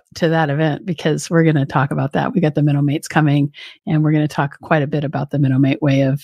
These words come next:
uh, of living. And we found that, uh, we have a lot more happiness in our lives because we've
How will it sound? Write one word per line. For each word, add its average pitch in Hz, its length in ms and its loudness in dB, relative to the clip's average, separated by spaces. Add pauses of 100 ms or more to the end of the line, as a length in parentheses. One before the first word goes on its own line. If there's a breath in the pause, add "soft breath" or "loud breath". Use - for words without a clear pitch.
uh, 139 280 -4 (160)
of 165 120 2
living. 196 400 0 (560)
And 143 360 2 (340 loud breath)
we 175 120 0
found 180 580 2
that, 160 580 -2
uh, 143 240 0 (180)
we 175 120 0
have 175 200 2
a 156 40 0
lot 165 300 0
more 156 380 0 (260)
happiness 165 720 0
in 165 120 4
our 139 160 2
lives 135 480 -2 (360 soft breath)
because 170 520 0
we've 156 380 0